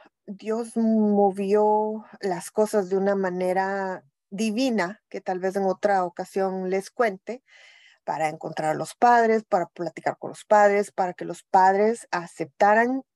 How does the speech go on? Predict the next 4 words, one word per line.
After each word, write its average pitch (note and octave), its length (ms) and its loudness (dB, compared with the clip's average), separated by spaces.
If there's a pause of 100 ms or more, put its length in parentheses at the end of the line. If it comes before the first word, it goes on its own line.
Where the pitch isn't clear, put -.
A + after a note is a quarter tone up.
(260)
y, G#3 180 -2 (220)
y, F3+ 480 -2
y G3 200 6
expresaran G#3+ 1080 2